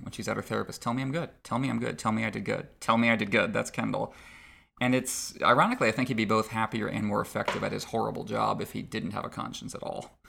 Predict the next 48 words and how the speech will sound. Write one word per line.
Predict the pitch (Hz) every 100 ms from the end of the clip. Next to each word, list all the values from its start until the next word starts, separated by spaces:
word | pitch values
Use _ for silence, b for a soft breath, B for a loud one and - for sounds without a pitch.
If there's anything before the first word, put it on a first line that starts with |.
| b b b b
Uh, | - 65 -
'cause | - 104
he's | 101
in | 98
a | -
ki-, | - -
uh, | 98
you | -
know, | 127 107
I |
think | 110 117
Logan | 113 110
was | 104 104
right | 113
when | 101
he | 101
said, | 101
"You | -
do, | - 101 104
you | -
have | 147 113
to | -
be | -
a | -
shark | - 110 110
to | -
succeed | - 110 - 104
in | 107
that | 98
world," | - 131 117 113
which | 113 110 - - B B B B B _
that | - 110
could | 123
be | 107
a | 107
sign | 110 104
to |
get | 98 101
out | 131 170
of | 104
that | 104 95
world, | 95 101 104
but | 92
Kendall's | 101 104 -
never | 95 95
gonna | 101 98
accept | - - - -
that. | 117 113 110 -